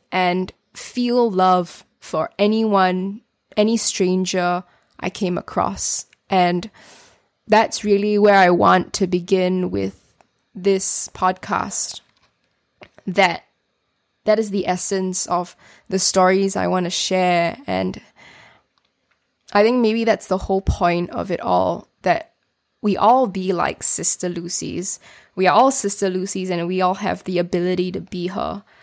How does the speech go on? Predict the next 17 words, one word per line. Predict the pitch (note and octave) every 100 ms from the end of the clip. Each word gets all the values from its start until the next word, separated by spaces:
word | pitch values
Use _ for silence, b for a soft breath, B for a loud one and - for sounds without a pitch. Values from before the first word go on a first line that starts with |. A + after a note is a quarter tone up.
| b b b _ _
such | - - G3+ - -
that | F3 D3+ - -
whoever | - G#3 G3 G3+ A3+ A3 G#3 -
comes | - - G#3 -
close | - G#3 G3+ G3+
to | - G#3
us, | G#3 A#3+ -
and | F#3+
the | F#3
closer | - G#3 A3
they | G#3
come | F#3 - F#3 G3+
to | - G#3
us, | A3 A#3 - - _ b b b
they | F#3 F#3+
feel | - G#3 F#3+ F#3+ F#3+ G3+ C#4+ _ _ _ _ _ _ _ -
blessed, | F3+ F#3+ G#3+ G3 - -